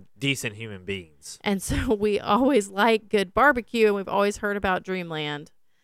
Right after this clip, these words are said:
Speaker 2: So we, um, went to a Dreamland Barbecue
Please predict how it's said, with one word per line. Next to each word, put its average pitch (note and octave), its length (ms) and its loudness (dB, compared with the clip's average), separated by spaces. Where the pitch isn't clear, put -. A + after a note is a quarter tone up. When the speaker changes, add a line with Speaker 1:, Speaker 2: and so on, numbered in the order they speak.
Speaker 2:
So F3+ 920 2
we, F#3+ 440 -2
um, F3+ 640 0
went G3 320 -4
to F3+ 260 -4
a F#3+ 640 0
Dreamland G#3+ 500 0
Barbecue F3+ 760 2